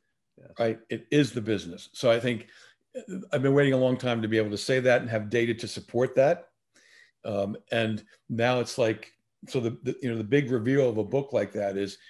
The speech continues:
Speaker 2: here's all the evidence that if you don't have a really good handle on technology,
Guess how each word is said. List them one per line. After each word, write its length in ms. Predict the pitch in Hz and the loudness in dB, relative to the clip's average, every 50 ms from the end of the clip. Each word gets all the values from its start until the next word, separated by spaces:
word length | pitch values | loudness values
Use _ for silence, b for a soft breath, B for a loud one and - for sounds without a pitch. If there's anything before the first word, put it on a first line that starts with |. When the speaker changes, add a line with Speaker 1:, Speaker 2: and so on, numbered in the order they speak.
| b _ | b _
Speaker 2:
here's 180 | 175 180 165 | 2 2 4
all 140 | 165 151 139 | 4 4 4
the 160 | 127 120 117 | 4 4 2
evidence 460 | 117 127 135 123 113 107 98 98 - b b b b _ | 2 2 0 0 -2 -4 -6 -8 -12 b b b b _
that 120 | 131 117 | -4 -4
if 120 | 117 101 117 | -2 -2 0
you 100 | 135 151 | 2 2
don't 180 | 160 156 147 131 | 4 2 2 0
have 340 | 127 120 120 117 113 110 107 - _ _ _ _ _ _ _ _ _ _ _ _ | 0 0 0 0 0 -2 -6 -14 _ _ _ _ _ _ _ _ _ _ _ _
a 100 | - 123 | -4 -2
really 340 | 123 123 143 160 151 147 131 | 0 4 4 4 6 4 4
good 220 | 117 107 135 120 120 | 2 2 0 0 0
handle 320 | 120 123 123 117 107 104 | 0 -2 -2 -2 -2 -4
on 100 | 107 107 | -4 -4
technology, 720 | 104 - 107 - - 110 107 107 104 104 101 104 107 107 | -4 -4 -6 -4 -4 -4 -4 -4 -4 -4 -4 -4 -4 -4